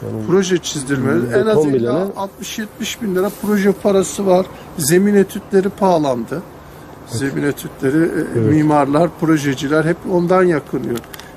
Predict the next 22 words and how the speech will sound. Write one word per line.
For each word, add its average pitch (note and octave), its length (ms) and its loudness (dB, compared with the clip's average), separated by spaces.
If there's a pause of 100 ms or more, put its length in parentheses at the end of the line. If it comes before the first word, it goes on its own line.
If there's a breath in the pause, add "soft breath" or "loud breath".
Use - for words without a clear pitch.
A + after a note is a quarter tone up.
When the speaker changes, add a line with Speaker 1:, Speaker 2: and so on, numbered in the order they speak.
(140)
Speaker 2:
Depremden D3 560 0
sonra C#3 440 -2 (100)
bu D3 80 -4
zemin C#3+ 320 -2
etütlerini C3+ 580 -4
artık C#3 340 -2
sondaj C3+ 600 -2 (120)
iki - 140 -8
üç - 220 -6
yerden C#3+ 320 0
alıyorlar. F3+ 520 4 (440 loud breath)
Kaç D3 260 -2
metreden D3 640 0
numune C#3+ 340 2
alıyorlar. F3 600 4
Bunlar D#3+ 300 0
hep D#3 200 -2
maliyet D3 540 2 (720 loud breath)
arttırıyor. D3+ 720 0
Önceden C#3+ 320 -4
zemin D3+ 300 -2
etütüne G3 420 -6